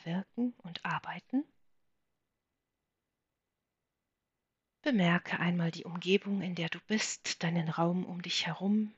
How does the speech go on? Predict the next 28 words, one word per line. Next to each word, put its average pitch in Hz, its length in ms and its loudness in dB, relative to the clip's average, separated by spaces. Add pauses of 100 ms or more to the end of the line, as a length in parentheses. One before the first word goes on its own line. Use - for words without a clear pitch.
erfasse 175 600 -2
visuell 170 560 0
einen 175 260 -10
Gegenstand, - 1080 0 (180)
während 165 320 -2
du 170 80 -10
wieder 175 480 0
einen 175 300 -10
tiefen - 420 -4
Atemzug 202 680 -2
nimmst, 202 480 -4 (1000)
aus 277 280 0
dem 202 220 0
Kern 175 320 0
dieser 170 340 -4
Erde, 180 460 -2 (960)
deine 175 240 -2
Unterlage 185 760 0
spürst, - 1120 -2
diesen 180 400 -6
Grundboden, 202 1200 0
der - 160 -8 (100)
unter 214 300 0
dir - 240 -6
ist, - 340 -12
dir 165 120 -8 (120)
Halt 202 420 0
gibt, - 360 -6